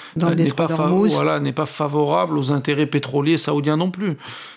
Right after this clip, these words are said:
Speaker 2: Donc, euh, ils sont d'accord pour un containment économique de la République islamique, mais pas un conflit ouvert. Et Israël également, qui joue un rôle important,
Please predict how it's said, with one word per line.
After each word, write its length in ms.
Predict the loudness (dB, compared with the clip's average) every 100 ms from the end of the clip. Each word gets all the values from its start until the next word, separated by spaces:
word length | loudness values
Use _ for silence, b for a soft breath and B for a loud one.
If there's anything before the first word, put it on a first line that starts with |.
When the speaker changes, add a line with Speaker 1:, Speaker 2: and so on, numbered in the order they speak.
| _
Speaker 2:
Donc, 320 | 0 0 2
euh, 100 | 2
ils 80 | 2
sont 140 | 2 0
d'accord 340 | 0 0 0
pour 120 | 0
un 80 | -2
containment 640 | 0 0 2 0 2 0
économique 580 | 0 0 2 4 4 2
de 80 | 2
la 80 | 0
République 380 | -2 -2 -4 -4
islamique, 560 | -4 -2 0 0 0
mais 120 | -4
pas 160 | 0 0
un 80 | 0
conflit 320 | -2 -4 -4
ouvert. 280 | 0 -2 -2 B B B -2
Et 80 | 0
Israël 420 | 2 0 0 0
également, 340 | 0 0 0
qui 140 | -2 -4
joue 160 | 0
un 60 | 0
rôle 200 | 0 0
important, 640 | 0 -2 -4 -4 -2 -6